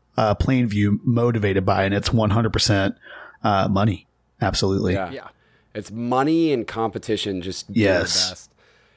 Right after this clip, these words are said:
Speaker 2: You're
Speaker 3: Could,
Speaker 2: the
Speaker 3: could
Speaker 2: best around.
Speaker 3: <laughs> could anyone else have played Daniel Plainview?
Speaker 2: No. I mean, sure, but I don't think anyone would have gotten it the, to the level that he did.
Speaker 1: Johnny Depp.
Speaker 2: Um, I was thinking,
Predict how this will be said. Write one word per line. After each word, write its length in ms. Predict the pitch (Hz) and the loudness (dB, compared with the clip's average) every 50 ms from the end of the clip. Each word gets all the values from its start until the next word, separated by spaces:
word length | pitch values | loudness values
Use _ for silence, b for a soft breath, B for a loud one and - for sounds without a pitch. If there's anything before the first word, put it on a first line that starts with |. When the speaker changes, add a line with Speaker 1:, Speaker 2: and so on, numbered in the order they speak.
| b b - | b b -10
Speaker 2:
You're 120 | - 208 | -6 -2
Speaker 3:
Could, 120 | 220 - 180 | -2 0 2
Speaker 2:
the 60 | 339 | 2
Speaker 3:
could 60 | 330 | 2
Speaker 2:
best 320 | 320 370 - - - - B B B B B B B - | 2 2 0 -2 -8 -10 B B B B B B B 0
around. 920 | 427 440 415 427 415 403 392 392 381 381 392 415 466 453 453 466 466 403 - - - - | 2 4 4 4 4 4 4 4 4 4 4 4 4 4 4 2 2 0 0 0 -2 0
Speaker 3:
<laughs> 200 | - - - - | 0 -2 -2 0
could 180 | - 180 147 - - 151 | 2 -2 0 2 0 0
anyone 440 | 175 180 214 233 262 254 247 240 226 | 2 2 2 2 2 2 0 0 0
else 460 | 170 156 147 151 160 165 - - - | -2 -2 0 0 0 -2 -4 -6 -6
have 260 | - 151 143 131 - | -4 -4 -4 -4 -6
played 460 | - - 135 131 127 127 131 131 139 - _ _ _ _ _ _ _ - | -8 -6 -4 -2 -2 -2 -4 -6 -8 -14 _ _ _ _ _ _ _ -4
Daniel 280 | - 139 135 131 135 127 | 0 0 2 2 0 0
Plainview? 520 | - 143 127 123 123 123 135 143 151 147 - _ _ _ _ _ _ - | 0 0 0 0 -2 -2 -4 -4 -6 -6 -10 _ _ _ _ _ _ 0
Speaker 2:
No. 540 | - 117 117 117 113 110 107 104 98 95 90 - - _ - - | 2 4 4 6 6 6 6 6 4 4 0 -2 -8 _ -2 0
I 80 | 151 | 0
mean, 440 | 165 175 175 170 160 156 147 143 139 | 2 4 2 2 2 2 0 -2 -4
sure, 560 | - - - - 170 160 156 160 170 175 170 | -6 -6 -2 0 2 2 2 2 2 0 -2
but 180 | - - 165 151 | -2 0 2 2
I 60 | 147 | 4
don't 160 | 151 180 151 | 2 2 2
think 160 | 156 165 131 | 0 0 0
anyone 380 | 151 147 143 143 139 139 135 123 | 0 2 2 2 2 2 2 2
would 120 | 127 127 | 2 2
have 140 | 123 113 92 | 0 0 -2
gotten 340 | - 123 110 107 107 107 107 | -2 0 0 0 0 0 -2
it 200 | 104 104 101 - | -4 -4 -6 -6
the, 180 | - 107 104 101 | -4 -4 -4 -4
to 160 | - - 117 | -6 -8 -4
the 100 | 104 107 | -2 -2
level 280 | 101 101 101 95 98 95 | 0 2 2 2 2 0
that 140 | 98 95 92 | 0 -2 -2
he 180 | 107 101 92 92 | -4 -4 -4 -4
did. 220 | 92 92 90 90 | -6 -6 -4 -2
Speaker 1:
Johnny 260 | 123 156 160 160 143 | 0 2 2 2 2
Depp. 340 | 117 123 123 156 165 143 - - _ _ - | 2 2 2 2 2 0 -2 -6 _ _ -12
Speaker 2:
Um, 360 | - 110 107 104 101 101 101 - _ B B B B B B | -10 -8 -8 -6 -8 -10 -12 -14 _ B B B B B B
I 80 | 143 | 0
was 160 | 175 180 180 - | 0 0 0 -2
thinking, 440 | - 165 156 139 165 175 175 185 | -2 -2 0 0 2 2 2 2